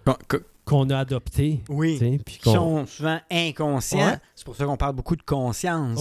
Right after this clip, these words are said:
Speaker 2: Ouais,
Speaker 1: tu sais.
Speaker 2: exact.
Speaker 1: Parce qu'il faut prendre conscience pour changer quelque chose. Fait que là, à un moment donné, tu sais, euh, parce que oui, tu peux être dans le jugement de l'autre, mais finalement, c'est parce qu'en dedans, tu te sens comme de la merde.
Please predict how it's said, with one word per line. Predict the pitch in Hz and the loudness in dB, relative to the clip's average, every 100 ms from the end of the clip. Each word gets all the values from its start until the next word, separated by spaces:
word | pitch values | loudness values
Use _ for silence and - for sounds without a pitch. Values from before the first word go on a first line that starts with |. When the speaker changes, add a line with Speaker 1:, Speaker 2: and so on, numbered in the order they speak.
| 135 | 2
Speaker 2:
Ouais, | 131 - - - | 0 -4 -16 -8
Speaker 1:
tu | - | -2
sais. | 135 | 2
Speaker 2:
exact. | 113 117 - _ _ _ _ _ | 4 2 -2 _ _ _ _ _
Speaker 1:
Parce | - 127 | -2 0
qu'il | 135 | -2
faut | - 175 196 | -2 0 0
prendre | - 139 175 185 | -2 -4 -2 0
conscience | 165 147 - 190 185 | -2 -2 -4 -4 -4
pour | 139 | -4
changer | - 139 131 123 143 | -2 0 0 0 -2
quelque | 127 - | -4 -2
chose. | 160 151 117 104 - | -2 -2 -6 -12 -8
Fait | 113 | -6
que | 139 | -2
là, | |
à | 143 | 0
un | |
moment | 131 117 | -2 -2
donné, | 127 170 | 0 0
tu | 151 - - - - | -2 -10 -20 -20 -6
sais, | 156 156 | -2 0
euh, | 139 113 117 113 107 | -2 -2 -2 -2 -2
parce | - | -4
que | - | -4
oui, | 135 202 254 147 _ | -2 2 2 0 _
tu | - | -4
peux | 170 | -2
être | |
dans | 160 160 | 0 2
le | |
jugement | 143 156 147 147 156 139 | 2 2 0 0 0 0
de | |
l'autre, | 156 254 - | 0 -2 -2
mais | 143 | -4
finalement, | - 143 147 180 | -2 -2 0 -2
c'est | |
parce | 147 123 | -4 -4
qu'en | 135 | -2
dedans, | 127 156 | 0 -2
tu | |
te | - | -2
sens | 127 | -2
comme | 120 | 0
de | 110 | 0
la | 101 | 0
merde. | 143 131 | 0 -2